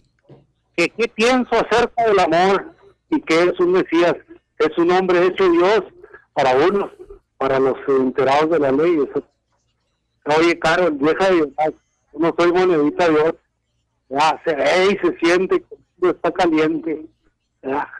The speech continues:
gente mala, fi-, mala, fibrosa. Oigan, en los documentos especificados,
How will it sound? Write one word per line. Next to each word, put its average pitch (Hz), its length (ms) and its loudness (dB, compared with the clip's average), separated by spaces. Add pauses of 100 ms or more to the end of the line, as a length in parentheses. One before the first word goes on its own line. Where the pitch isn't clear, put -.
gente 151 380 0
mala, 160 400 2
fi-, 147 140 -6
mala, 156 380 0
fibrosa. 147 560 0 (400)
Oigan, 180 280 2
en 170 140 0
los 165 80 -2
documentos 170 520 0
especificados, 262 1000 -2